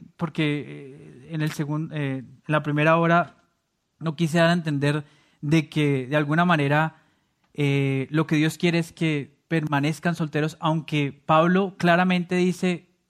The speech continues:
o sea, si yo quisiera, si esta es mi opinión, quédense solteros. Pero el punto acá de Pablo es que en el estar soltero,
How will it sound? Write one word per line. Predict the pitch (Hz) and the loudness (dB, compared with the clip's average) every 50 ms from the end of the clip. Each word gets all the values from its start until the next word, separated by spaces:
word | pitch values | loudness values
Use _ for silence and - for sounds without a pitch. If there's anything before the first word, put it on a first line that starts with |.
| _ _ _ _ _ | _ _ _ _ _
o | - 165 | -6 -2
sea, | 151 175 160 151 135 127 - - _ _ _ _ _ _ _ _ _ _ | 2 4 4 4 2 0 -4 -12 _ _ _ _ _ _ _ _ _ _
si | - - 180 | -2 -2 0
yo | 147 175 190 185 | 2 2 0 0
quisiera, | 202 208 185 202 226 220 226 262 262 214 | -2 -6 -2 0 0 2 2 2 0 -2
si | 185 - 175 | -2 -2 -2
esta | 175 175 208 208 | -2 0 -2 -2
es | |
mi | 226 240 | -2 -2
opinión, | 220 - 190 175 175 190 233 302 311 - _ _ _ _ _ _ _ - | -4 -4 -4 -2 0 0 0 0 -2 -8 _ _ _ _ _ _ _ -2
quédense | - 196 202 226 233 208 233 214 | 2 2 2 2 0 -2 -2 -4
solteros. | - 185 156 151 - 185 185 147 117 - - - _ _ _ _ _ _ - | -2 -4 -6 -2 -2 -2 -2 -2 -6 -14 -20 -20 _ _ _ _ _ _ -2
Pero | 190 180 151 | 0 2 2
el | 151 | 0
punto | - 190 208 214 190 233 | 0 -2 -2 0 0 -2
acá | 226 - 214 208 | -2 0 0 0
de | 202 202 | 0 0
Pablo | 196 - 190 170 160 165 160 | -2 -2 -2 -2 0 -2 -2
es | 156 160 156 - - | -2 -2 -4 -6 -8
que | - 185 185 175 175 190 190 | -2 -2 0 0 0 0 0
en | 185 185 185 180 151 - | 0 0 0 -2 -4 -4
el | 165 175 170 | -2 0 0
estar | 160 - - 208 208 226 226 | 0 0 2 2 2 2 2
soltero, | 277 269 247 233 240 202 175 165 196 254 | 0 -2 -2 0 0 0 0 0 -2 -6